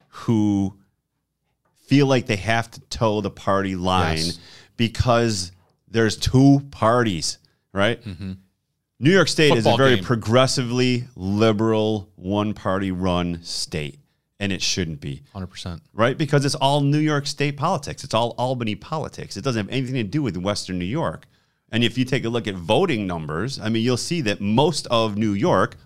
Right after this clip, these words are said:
Speaker 1: upstate, Western, Middle, right, votes red all the time.
Speaker 2: Oh, yeah.
Speaker 1: All the time, right?
Speaker 2: Virtually, when they show the map, virtually every county, uh,
Speaker 1: Except
Speaker 2: we-,
Speaker 1: Monroe.
Speaker 2: except for Monroe.
Speaker 1: <laughs>
Speaker 2: Li-, yeah.
Speaker 1: Yeah.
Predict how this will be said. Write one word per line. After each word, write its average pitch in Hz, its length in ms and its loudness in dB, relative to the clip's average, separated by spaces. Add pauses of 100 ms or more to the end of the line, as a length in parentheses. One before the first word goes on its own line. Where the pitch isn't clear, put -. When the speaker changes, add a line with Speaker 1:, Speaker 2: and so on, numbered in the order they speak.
(120)
Speaker 1:
upstate, 107 560 0
Western, 104 640 -2
Middle, 104 400 0 (200)
right, 127 240 -2 (200)
votes 113 500 -2 (460)
red 160 320 0 (600)
all 180 140 0
the 180 60 0
time. - 320 0 (340)
Speaker 2:
Oh, 160 120 4
yeah. 156 300 2
Speaker 1:
All 151 160 2
the 143 60 4
time, 85 260 -2 (240)
right? 117 240 0
Speaker 2:
Virtually, 175 580 0
when 165 120 -2
they 151 80 4
show 202 220 2
the 151 100 2
map, 139 380 0
virtually 151 420 -2
every 156 260 0
county, 131 760 -4 (540)
uh, 110 220 0
Speaker 1:
Except - 240 2
Speaker 2:
we-, 127 60 2
Speaker 1:
Monroe. 127 500 6
Speaker 2:
except 165 280 0
for 185 100 4
Monroe. 165 460 6
Speaker 1:
<laughs> 139 120 2
Speaker 2:
Li-, 185 180 4
yeah. 170 220 4
Speaker 1:
Yeah. 123 180 4